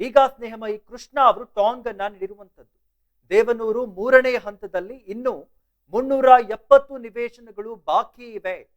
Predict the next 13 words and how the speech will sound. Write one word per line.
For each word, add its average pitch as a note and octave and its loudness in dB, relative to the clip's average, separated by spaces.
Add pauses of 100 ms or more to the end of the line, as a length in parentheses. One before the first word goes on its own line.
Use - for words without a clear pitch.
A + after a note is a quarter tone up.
(600)
ಯಾರು B3 8
ಸುಳ್ಳನ್ನ A#3+ -12
ಹೇಳ್ತಾ A3+ -4
ಇದ್ದಾರೆ, F#3+ 0 (380)
ರಾಜ್ಯದ A#3+ 4 (220)
ಜನರು A3 -8 (380)
ಗಮನಿಸಬೇಕಾಗಿದೆ A#3+ -4
ಎಂಬುದಾಗಿ G3 -4
ಈಗ G#3+ -18 (260)
ಸ್ನೇಹಮಯಿ F#3 -14
ಕೃಷ್ಣ - -14 (1080)
ಟ್ವೀಟ್ B3 -8
ಅನ್ನ G#3+ -6